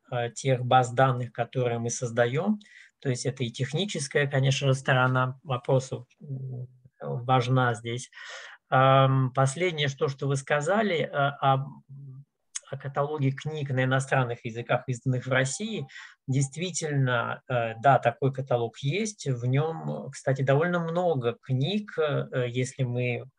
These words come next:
будем сравнивать их с книгами, вообще изданными на русском языке, если не ошибаюсь, три с половиной тысячи за восемнадцатый век. То есть это большой корпус. И есть вот такая идея, я говорил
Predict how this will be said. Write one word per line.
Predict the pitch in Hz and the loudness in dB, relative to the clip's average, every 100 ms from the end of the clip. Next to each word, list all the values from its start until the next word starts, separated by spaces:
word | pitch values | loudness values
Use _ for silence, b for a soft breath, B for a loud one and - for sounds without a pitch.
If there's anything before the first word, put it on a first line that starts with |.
| _ | _
будем | 127 127 120 | -2 -2 0
сравнивать | - 131 120 113 107 | 4 4 4 -4 -6
их | 131 - | -8 -8
с | - - | -16 -14
книгами, | - 123 120 117 | -4 -2 -2 0
вообще | 117 117 - | 0 0 -4
изданными | 117 110 120 113 113 - b b _ _ | -6 -4 -6 -4 -6 -6 b b _ _
на | 139 127 | 0 0
русском | 123 113 127 113 | 0 -4 -6 -6
языке, | 113 123 135 202 220 | -4 -6 -4 -2 0
если | 139 135 127 | 2 0 0
не | 123 | -2
ошибаюсь, | 151 139 151 139 | 0 2 2 0
три | 143 147 | -2 -4
с | 139 | -2
половиной | 139 131 135 139 143 | 2 4 4 2 0
тысячи | 208 208 131 - 117 123 B B B | -6 -8 -8 -8 -8 -12 B B B
за | 135 135 | 2 4
восемнадцатый | 127 131 123 120 - 123 127 | 2 0 0 -2 -2 -8 -6
век. | 117 110 - | -4 -6 -4
То | 120 | -6
есть | 131 | -6
это | 175 220 | -6 0
большой | 151 143 - 170 | 0 0 -2 -4
корпус. | 160 147 127 - 208 - - B B B B _ | -2 0 0 -2 -16 -18 -20 B B B B _
И | - | -2
есть | 139 147 151 147 143 139 139 131 131 127 151 143 | 0 0 -2 -2 0 0 2 0 0 0 -2 -2
вот | 143 | 0
такая | 143 135 151 143 139 | 2 2 4 4 4
идея, | 135 165 190 160 131 | 2 0 2 4 2
я | 123 120 | 0 0
говорил | 123 127 139 131 | 2 0 0 -2